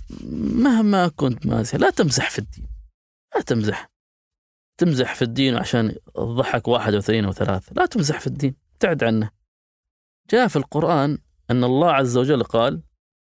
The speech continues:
"ولئن سألتهم ليقولن إنما كنا نخوض ونلعب، قل أبالله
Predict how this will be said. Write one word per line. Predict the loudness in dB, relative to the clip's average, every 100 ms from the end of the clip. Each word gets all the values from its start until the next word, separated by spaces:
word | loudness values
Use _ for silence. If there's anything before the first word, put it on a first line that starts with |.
| _ _ -2
"ولئن | 2 2 2
سألتهم | 2 2 2 0 0 -4 _ _ _ _ _
ليقولن | 2 2 2 2 2 4 4 2
إنما | 0 0 2 2 0 -2 _
كنا | 2 2 2
نخوض | 2 2 2
ونلعب، | 2 4 2 -2 _ _ _
قل | 0 2 0 -4 -16 _ _ _ _ -4
أبالله | -2 0 2 2 2 0 -2